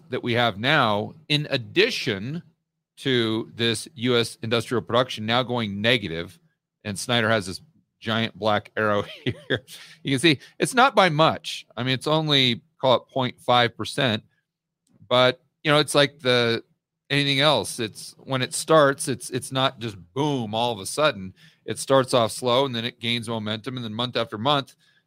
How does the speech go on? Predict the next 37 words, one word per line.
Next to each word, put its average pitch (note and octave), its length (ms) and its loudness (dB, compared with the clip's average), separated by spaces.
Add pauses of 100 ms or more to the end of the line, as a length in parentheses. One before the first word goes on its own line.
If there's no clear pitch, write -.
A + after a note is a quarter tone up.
it A#2 120 -8
gets A2+ 160 -4
bigger B2 220 0
and G#2+ 100 -2
bigger A2 200 -2
and G2+ 80 -6
bigger B2+ 260 2
until A2 240 -4
you G2+ 160 -8
get A#2 160 -4
one A2+ 80 -4
of A2 80 -4
these G#2+ 140 -6
big A2+ 280 -4
orange A2+ 640 -4 (360)
icicle A2+ 520 -2 (220)
looking F#2 300 -10
things. D#2 420 -12 (340)
So D#3 540 4
this, C#3+ 480 0
uh, D3 320 2
uh, B2+ 360 4
I C3 60 0
believe D#3+ 280 4
it's C#3 120 -8
month, C#3+ 480 -4 (420)
monthly D3+ 300 0
data A2+ 320 2
that G#2+ 160 -12
the G2 80 -8
Fed B2+ 360 2
comes G#2+ 260 -4
out A2+ 240 2
with, F2+ 340 -6 (460)
and A2+ 240 -4
that's B2 380 0
how, G#2 640 0